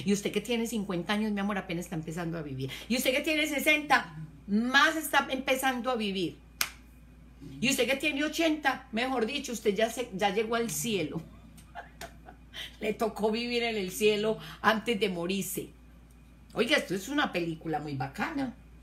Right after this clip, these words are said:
O sea que uno puede, y si nosotras estamos en el cielo,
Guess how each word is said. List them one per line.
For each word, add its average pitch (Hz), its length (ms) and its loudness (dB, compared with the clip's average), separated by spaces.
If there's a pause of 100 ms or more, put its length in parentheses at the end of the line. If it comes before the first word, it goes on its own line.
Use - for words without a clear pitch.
(800)
O 214 80 0
sea 277 240 0
que 302 100 -6
uno 285 160 -2
puede, 277 500 -4 (180)
y 208 80 -2
si 202 160 -4
nosotras 196 680 -4
estamos 185 360 -6
en 220 120 -4
el 160 140 -6
cielo, 185 400 -6